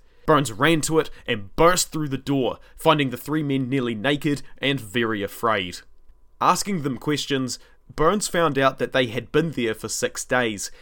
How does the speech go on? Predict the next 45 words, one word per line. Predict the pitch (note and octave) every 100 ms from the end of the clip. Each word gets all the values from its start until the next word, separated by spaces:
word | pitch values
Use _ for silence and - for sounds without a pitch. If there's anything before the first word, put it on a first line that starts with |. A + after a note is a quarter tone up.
| - B2
and | B2+
were | C#3
being | C#3+ C3 C3+
told | - B2+ B2
that | B2
they | B2 B2
were | A2+
going | B2 A#2
to | A2+
be | A#2+ D#3+
executed | F3 - C#3 C#3 A#2+ A#2 - - -
every | B2 A#2+ G#2+ G#2 F#2+
day, | C3 A2+ G2+ F2+ - - - - -
probably | D#3 D3+ C3+ B2+
something | - B2+ A#2+ A#2
Burns | A2 A2 A2
sympathised | - D3+ D3 C#3+ A#2+ A2 -
with | A2+ G#2 - -
from | - B2 G#2+
his | B2+
time | - A2 G#2+ G#2
with | G#2+
Ngāi | G#2+ G#2 F#2+
Tarangi | - G#2+ A2+ G2+ - -
as | G2+ F#2
a |
slave. | E2+ - A2 F#2 D#2 - - - _ _ - -
The | D#3+
men | E3 A3 F#3+
begged | - E3 D#3 -
Burns | C#3 C3 B2 -
to |
save | A#2+ - D3 D#3
them, | C#3+ A2 - - -
to | -
which | C#3+ F3+ -
he | -
said | - B2 A2
he | A#2
would | A#2+ B2
try | - C3+ C3
to | C3+
pay | - G#2 F#2+
a |
ransom. | G2+ B2+ A#2+ - F2+